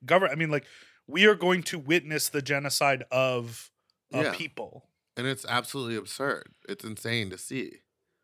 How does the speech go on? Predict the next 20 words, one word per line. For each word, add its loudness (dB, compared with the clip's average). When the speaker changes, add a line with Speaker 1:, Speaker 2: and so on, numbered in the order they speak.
Speaker 1:
And 2
to 4
see 4
the 0
Israeli 2
army 2
doing -4
that, 2
uh, 6
it, 0
you 2
know, 2
and 0
it 0
all 2
sort -2
of -8
coming -4
as -4
a, -2